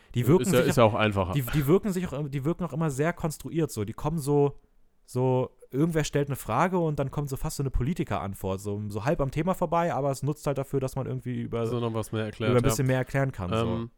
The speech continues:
Speaker 2: ja, verstehe ich.
Speaker 1: Also nicht falsch verstehen, ich mag die
Speaker 2: Es
Speaker 1: Nolan-Filme alle sehr gerne,
Speaker 2: ja,
Speaker 1: aber
Speaker 2: es ist, es ist, klar, d-, auch, auch generell, das ist
Speaker 1: Ja.
Speaker 2: natürlich jetzt Kritik auf relativ hohem Niveau, weil die Filme
Speaker 1: Außer bei Dark
Speaker 2: immer
Speaker 1: Knight
Speaker 2: noch
Speaker 1: Rises.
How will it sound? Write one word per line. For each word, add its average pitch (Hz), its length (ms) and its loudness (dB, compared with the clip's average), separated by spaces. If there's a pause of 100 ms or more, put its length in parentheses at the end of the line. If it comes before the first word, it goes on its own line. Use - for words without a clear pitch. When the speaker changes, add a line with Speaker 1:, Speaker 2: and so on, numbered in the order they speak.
Speaker 2:
ja, 131 360 0 (400)
verstehe 135 420 -2
ich. - 200 -12 (680)
Speaker 1:
Also 139 180 4
nicht 139 140 2
falsch 143 140 2
verstehen, 123 200 -4
ich 107 80 -6
mag 120 180 2
die - 60 -2
Speaker 2:
Es 107 40 0
Speaker 1:
Nolan-Filme 101 420 2
alle 107 100 0
sehr 101 160 -2
gerne, 107 220 0
Speaker 2:
ja, 123 140 -2
Speaker 1:
aber 104 280 0
Speaker 2:
es 131 140 0
ist, 165 140 -2
es 139 220 -2
ist, 147 160 -8 (100)
klar, 101 340 0 (120)
d-, 120 440 -4 (100)
auch, - 320 -4
auch - 140 -10
generell, 120 320 2
das 110 100 -2
ist 104 60 0
Speaker 1:
Ja. 101 60 0
Speaker 2:
natürlich 117 340 -2
jetzt 113 160 -4
Kritik - 400 -2
auf - 240 -6
relativ 110 320 0
hohem 107 120 -2
Niveau, 101 280 -2
weil 98 100 -2
die 98 100 -6
Filme 107 240 -2
Speaker 1:
Außer 127 200 6
bei 110 100 4
Dark 110 100 6
Speaker 2:
immer 113 100 6
Speaker 1:
Knight 101 100 2
Speaker 2:
noch 90 100 2
Speaker 1:
Rises. 85 300 -6